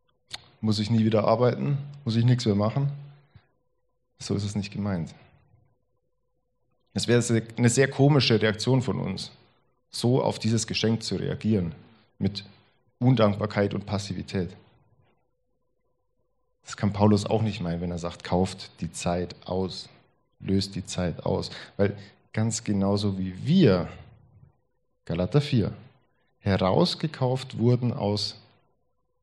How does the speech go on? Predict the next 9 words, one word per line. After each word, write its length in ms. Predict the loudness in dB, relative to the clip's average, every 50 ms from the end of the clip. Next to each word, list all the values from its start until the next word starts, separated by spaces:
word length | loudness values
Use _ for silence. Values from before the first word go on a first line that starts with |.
| _ _ _ _ _ _ -6 -4
der 80 | -4
Sklaverei 460 | -4 -2 -2 -2 0 0 0 0 0
der 100 | 0 0
Sünde, 300 | 0 0 -2 -2 -4 -6 -8 -14 -18 -20 _ _ _ _ _ _ _ _ _ _ _ _ _ _ _ _ _ _ _ _ _ _ _ _ _
sollen 340 | -16 -10 -6 -4 -4 -4 -4 -2
wir 280 | 0 2 4 4 4
nun 460 | 6 6 4 4 4 4 4 2 0 -2 -6 -10 -14 -14 -16 -20 _ _ _ _ _ _ _ _ _ _ _ _ _
unsere 500 | -2 0 2 2 2 2 2 2 0 0
Zeit 520 | -2 -2 -2 0 0 0 0 -2 -4 -8